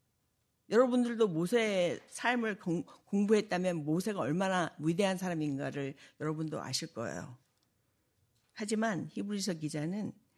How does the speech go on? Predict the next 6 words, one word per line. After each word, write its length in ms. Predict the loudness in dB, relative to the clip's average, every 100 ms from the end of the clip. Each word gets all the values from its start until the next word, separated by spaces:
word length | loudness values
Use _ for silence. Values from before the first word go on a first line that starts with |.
| _ _ 0
예수님은 840 | 4 4 4 0 0 -2 -4 -8 -12 _ _ _
모세보다 680 | 0 2 2 0 -2 -4 -6 -8 -14
더 600 | -14 -10 -8 -8 -10 _ _ -10
크시다.라고 1800 | -8 -8 -10 -14 -14 _ _ _ _ _ _ _ _ _ _ -12 -8
말합니다. 800 | -6 -6 -8 -10 -12 -16 -20 -20 _ _ _ _ _ _ _ _ _ _ _ _ _ _ _ _ _ _ _ _ _ _ _ _ _ _ _ _ _ _ _ _ _ _ _ _
모세는 880 | 0 4 6 4 4 2 0 -2 -6